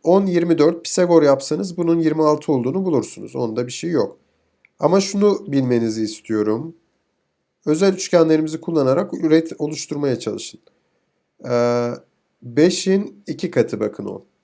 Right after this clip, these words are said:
Yirmi dört, on ikinin iki katı. E, beş, on iki mevcut. O zaman burası on üçün iki katı yani yirmi altı olacak. Buradan da söyleyebilirsiniz.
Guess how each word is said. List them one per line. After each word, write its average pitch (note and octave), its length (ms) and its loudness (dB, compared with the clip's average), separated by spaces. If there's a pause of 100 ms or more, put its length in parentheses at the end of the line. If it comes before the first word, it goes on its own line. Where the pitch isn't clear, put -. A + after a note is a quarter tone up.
(180)
Yirmi E3 300 -2
dört, F3 240 0 (100)
on F#3 160 0
ikinin D#3 340 -4
iki A2 180 -10
katı. - 520 -8
E, C3 140 -8
beş, E3+ 340 2
on F3 140 0
iki F3 200 -6
mevcut. D#3+ 560 -2 (420)
O A2+ 60 -10
zaman B2 300 0
burası D#3+ 300 0
on F3+ 120 0
üçün E3+ 220 -6
iki B2+ 220 -8
katı B2 280 -4
yani E3+ 680 0 (640)
yirmi B2 280 2
altı F3 340 0
olacak. G#2+ 420 -2 (140)
Buradan B2+ 320 2
da E3 80 2
söyleyebilirsiniz. C#3 920 -2